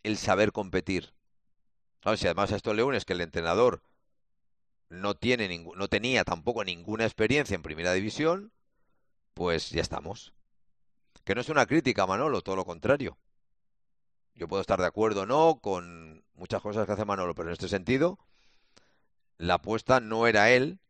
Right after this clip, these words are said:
era Sergio González, pero bueno, al final está siendo él. Pero no se puede decir, repito, y con esto acabo, que el objetivo es quedar el diecisiete.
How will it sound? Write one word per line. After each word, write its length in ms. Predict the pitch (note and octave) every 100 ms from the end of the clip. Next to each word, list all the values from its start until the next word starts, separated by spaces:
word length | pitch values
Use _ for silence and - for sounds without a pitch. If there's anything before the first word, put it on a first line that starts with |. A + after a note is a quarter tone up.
| _ _
era 260 | - F#2 F2
Sergio 300 | F#2 E2+ F#2
González, 680 | A2+ A2 D3+ F3 F#3+ - _ _ _ _
pero 220 | - G2 F#2+
bueno, 220 | A2 G2+
al 80 | G2+
final 420 | F#2 G#2 A#2+ - _ _ _ _ _ -
está 200 | F2 B2
siendo 340 | B2+ F#2 F2
él. 140 | B2+ - _ _ _ _ _ _ _ _ _ _ _ _ _ _ _ _ _ _ _ _
Pero 140 | F2+ E2+
no 100 | F#2
se 120 | G#2
puede 320 | E2+ G2+ F#2+
decir, 300 | E2 - F#2
repito, 260 | D#2+ F#2 F2
y 40 |
con 160 | D#2+ D#2+
esto 160 | -
acabo, 400 | F2 G2 E2+ E2 _ _ _ _ _ _ _ _ _
que 500 | - F2+ F2 F2 E2 -
el 140 | G2
objetivo 380 | F#2+ F#2 G#2 G2+
es 80 | -
quedar 200 | F2+ F2
el 80 |
diecisiete. 580 | E2 D#2+ C#2+ D2 - -